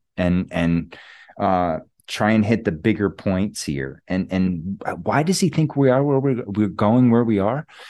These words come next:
It says, "Because the power process is being destroyed,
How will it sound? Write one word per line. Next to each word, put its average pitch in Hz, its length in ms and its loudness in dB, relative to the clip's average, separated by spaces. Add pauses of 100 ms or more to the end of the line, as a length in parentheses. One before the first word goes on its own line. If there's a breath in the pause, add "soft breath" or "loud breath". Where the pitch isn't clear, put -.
(120 loud breath)
It - 40 -6
says, 151 180 2
"Because 123 440 0
the 123 80 2
power 120 500 0
process 95 840 -4
is 95 160 -6
being 87 360 0
destroyed, 76 720 -4